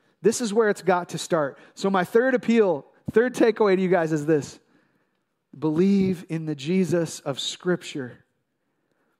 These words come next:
Believe in the Jesus of Scripture. We saw in our text today that Paul took the time to reason with them from Scripture that Jesus was the Christ.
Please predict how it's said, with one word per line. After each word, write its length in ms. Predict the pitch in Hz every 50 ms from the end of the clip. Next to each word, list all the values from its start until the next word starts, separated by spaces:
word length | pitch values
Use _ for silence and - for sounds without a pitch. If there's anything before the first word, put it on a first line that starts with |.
| _ _
Believe 340 | - 170 196 240 269 294 277
in 80 | 277 247
the 100 | 226 214
Jesus 460 | 165 165 214 240 247 208 208 180 -
of 80 | 180 -
Scripture. 560 | - - - 214 202 - - 156 139 120 - _ _ _ _ _ _ _ _ _
We 160 | - 170 202
saw 360 | 196 - - 247 262 262 269
in 80 | 277 262
our 100 | 240 220
text 360 | - - 226 233 220 - -
today 260 | 208 190 196 185 175
that 140 | 170 175 -
Paul 300 | - - 208 208 214 214
took 280 | 208 - - 262 - -
the 80 | 254
time 340 | 240 - 233 233 226 214 208 190
to 120 | 202 185
reason 640 | 170 170 180 202 226 240 262 262 214 233 220 202 190
with 180 | 214 233 233
them 240 | - 208 196 185 185
from 380 | 170 - - 208 214 226 233 226
Scripture 580 | - - - 240 247 220 - - 196 175 170 - - - - - _ _
that 180 | 185 196 190
Jesus 480 | 175 147 147 185 220 226 202 208 185 -
was 200 | 180 180 165 139
the 80 | 151 143
Christ. 560 | - - 156 143 131 117 - - _ _